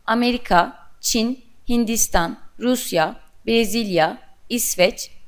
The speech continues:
Fransa ve Almanya dahil on yedi ülkedeki verileri karşılaştırmıştır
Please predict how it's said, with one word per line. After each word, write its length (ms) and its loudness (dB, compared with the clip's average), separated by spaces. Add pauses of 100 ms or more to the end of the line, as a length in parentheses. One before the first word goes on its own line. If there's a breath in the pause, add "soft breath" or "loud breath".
(160)
Fransa 480 0
ve 200 0 (400)
Almanya 600 2
dahil 380 4 (320)
on 140 6
yedi 240 2
ülkedeki 580 -2
verileri 560 0 (200)
karşılaştırmıştır 1160 0